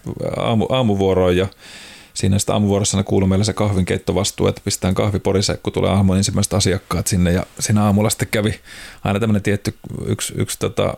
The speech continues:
ka-, kohtuu raamikas kehonrakentajakin sillä treenaamassa. Ja <laughs>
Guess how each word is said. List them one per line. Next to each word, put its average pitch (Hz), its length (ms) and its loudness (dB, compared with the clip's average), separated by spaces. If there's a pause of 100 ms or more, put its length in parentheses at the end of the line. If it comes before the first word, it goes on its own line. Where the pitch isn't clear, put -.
ka-, 107 220 -2
kohtuu 104 340 0
raamikas 98 420 2
kehonrakentajakin 98 800 0
sillä - 200 -2
treenaamassa. 95 640 2
Ja 101 100 0 (460)
<laughs> 143 80 0